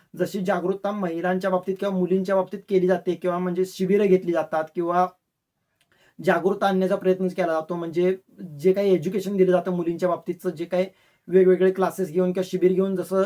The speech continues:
शाळेमध्ये असू दे किंवा कॉलेजेसमध्ये जसं इले-, अ, से-, हे दिलं जातं, नॉलेज दिलं जातं, तसंच दिव्यांगांच्या बाबतीत सुद्धा जागरूकता आणणे गरजेचे आहे. कारण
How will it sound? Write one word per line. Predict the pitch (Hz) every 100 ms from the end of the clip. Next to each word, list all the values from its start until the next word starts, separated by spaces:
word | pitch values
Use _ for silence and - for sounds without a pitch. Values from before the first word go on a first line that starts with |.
| -
शाळेमध्ये | - 175 175 185 185 180
असू | 160
दे | 170 170
किंवा | 180
कॉलेजेसमध्ये | 180 165 165 180 180 175
जसं | 170 190 208 -
इले-, | 226 180 190 185 _ _ -
अ, | 160 160 170 -
से-, | - 196 180 156
हे | 147 202
दिलं | 202 196
जातं, | 185 180 160 165 - -
नॉलेज | 180 175 214 214
दिलं | 208
जातं, | 190 180 160 139 _ _
तसंच | 160 214 180
दिव्यांगांच्या | 190 185 202 196 196
बाबतीत | 190 180 196
सुद्धा | 190 180 190 202 208 175
जागरूकता | 170 147 226 -
आणणे | 214 196
गरजेचे | 185 180 151 151
आहे. | 147
कारण | 156 165